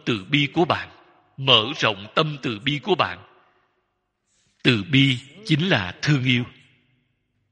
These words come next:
Người thế gian nói yêu, mọi người đều biết,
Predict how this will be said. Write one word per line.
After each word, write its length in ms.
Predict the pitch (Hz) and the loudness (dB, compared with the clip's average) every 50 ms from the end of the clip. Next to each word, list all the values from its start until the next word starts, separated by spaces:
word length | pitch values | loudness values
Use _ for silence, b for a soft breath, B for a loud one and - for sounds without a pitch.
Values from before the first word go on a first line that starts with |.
| _ _ _ _ _ _ _ _ _ _ _ _ _ _ _ _ _ | _ _ _ _ _ _ _ _ _ _ _ _ _ _ _ _ _
Người 340 | 143 135 135 131 123 123 120 - | -6 -4 -2 0 0 -2 -2 -2
thế 140 | 175 202 175 | -2 -4 0
gian 320 | 156 175 147 143 151 151 147 | 0 0 0 0 -4 -4 -2
nói 240 | 151 147 170 233 - | -2 -2 -2 -4 -4
yêu, 240 | - 151 135 147 143 - - _ _ _ _ - - _ _ _ _ _ _ _ _ _ _ _ _ _ _ _ _ _ _ _ _ _ _ _ _ - | -4 -4 -4 -4 -6 -8 -14 _ _ _ _ -20 -20 _ _ _ _ _ _ _ _ _ _ _ _ _ _ _ _ _ _ _ _ _ _ _ _ 0
mọi 200 | 131 120 113 107 | 2 4 4 4
người 220 | 101 110 113 107 | 2 0 -2 -2
đều 200 | 104 107 104 98 95 113 | 2 2 0 0 0 -2
biết, 140 | 139 170 | -2 -2